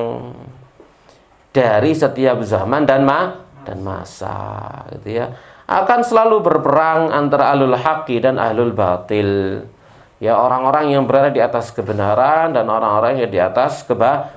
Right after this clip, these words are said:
kebatilan, gitu ya. Dan itu akan selalu dan terus ada sepanjang masa sampai dunia ini diwarisi oleh Allah. Nantinya sampai kia-, sampai kiamat, sampai kiamat. Perseteruan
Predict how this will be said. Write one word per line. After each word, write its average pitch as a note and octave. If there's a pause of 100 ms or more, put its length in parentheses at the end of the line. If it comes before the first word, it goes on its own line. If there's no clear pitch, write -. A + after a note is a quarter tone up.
(160)
kebatilan, -
gitu G2+
ya. C3+ (240)
Dan E3+
itu A3+
akan A#3+
selalu G#3+
dan D3+
terus D#3+
ada C3+
sepanjang B2
masa A#2
sampai B2
dunia G#2+
ini G#2
diwarisi G#2
oleh F2
Allah. C2 (720)
Nantinya A2+
sampai C#3
kia-, C3+
sampai -
kiamat, F#2+ (300)
sampai G2
kiamat. B2
Perseteruan E3+